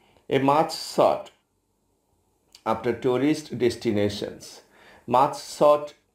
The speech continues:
শব্দের অর্থ হচ্ছে যে জায়গায় পর্যটকরা খুব বেশি আগ্রহী হয় যাওয়ার জন্য। এতক্ষণ যা পড়িয়েছি তোমরা কি সবাই বুঝতে পেরেছ? আশা করছি তোমরা সবাই খুব ভালো করে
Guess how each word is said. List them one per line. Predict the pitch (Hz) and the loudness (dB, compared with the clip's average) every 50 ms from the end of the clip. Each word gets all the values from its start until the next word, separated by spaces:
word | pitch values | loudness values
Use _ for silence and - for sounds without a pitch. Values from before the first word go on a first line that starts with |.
| _ - | _ -16
শব্দের | - - 147 127 120 123 117 | -8 -6 -6 -4 -2 0 0
অর্থ | 113 113 - - 151 | 0 0 -2 -2 -4
হচ্ছে | 147 143 143 - - 123 135 151 - - - _ _ _ _ - | -4 -4 -6 -8 -8 -6 -6 -8 -10 -12 -18 _ _ _ _ -10
যে | 113 123 135 139 139 | -4 0 2 2 2
জায়গায় | 131 120 113 104 104 104 101 117 117 143 180 - - - - _ _ _ _ _ _ _ _ _ | 2 2 2 4 4 2 2 0 0 0 -2 -4 -6 -10 -14 _ _ _ _ _ _ _ _ _
পর্যটকরা | - 123 120 113 104 - 123 117 - 139 139 135 - - - 139 156 185 208 277 - - - _ _ | 0 2 2 2 0 -2 -6 -2 0 -2 -2 -2 -4 -8 -4 -2 0 0 0 -2 -6 -10 -16 _ _
খুব | - - - 170 165 139 | -4 2 2 4 4 4
বেশি | 139 147 139 139 - 156 147 | 2 0 0 0 2 2 4
আগ্রহী | 123 123 120 120 120 123 123 135 143 | 4 4 2 0 -2 0 0 0 0
হয় | 143 143 127 135 170 247 285 - - _ _ _ _ - 120 | 0 0 0 0 0 -2 -4 -8 -14 _ _ _ _ -12 -2
যাওয়ার | 113 127 123 113 107 101 92 | 2 4 4 4 4 2 -2
জন্য। | 85 98 92 82 76 76 78 90 101 - _ _ - - | -4 -6 -8 -10 -10 -12 -18 -20 -20 -20 _ _ -2 2
এতক্ষণ | 135 147 143 185 175 185 - 196 196 180 | 2 2 4 2 0 0 0 0 0 2
যা | 170 175 175 | 4 4 4
পড়িয়েছি | 170 175 170 175 165 175 180 175 175 - 180 | 4 2 0 0 2 2 2 2 0 -4 -6
তোমরা | 165 175 165 151 170 170 | -6 -6 -2 0 0 0
কি | 170 190 | 0 -2
সবাই | 175 - 170 156 170 175 | -4 -2 0 2 2 2
বুঝতে | 165 165 160 - - 180 | 2 -2 -4 -4 -4 -4
পেরেছ? | 147 180 185 190 190 - 311 285 135 95 78 107 - _ _ _ _ _ _ _ _ _ _ _ _ _ _ _ _ | -2 0 -2 -2 0 0 2 2 2 0 -2 -8 -14 _ _ _ _ _ _ _ _ _ _ _ _ _ _ _ _
আশা | - 131 131 - 151 | -2 -2 0 -2 -4
করছি | 139 - 110 139 - - - 208 - 330 330 - _ _ _ _ _ _ _ _ _ - - | -4 -4 -6 -8 -8 -6 -6 -6 -4 -6 -6 -8 _ _ _ _ _ _ _ _ _ -8 -4
তোমরা | 131 123 127 131 | 0 2 2 2
সবাই | 127 - 147 143 156 170 180 202 339 | 4 4 2 4 4 4 4 4 0
খুব | - - - 160 135 | -2 -6 -6 -4 0
ভালো | 165 135 135 139 | 0 2 2 2
করে | 135 147 147 175 226 240 - - | 0 0 2 2 2 0 0 -4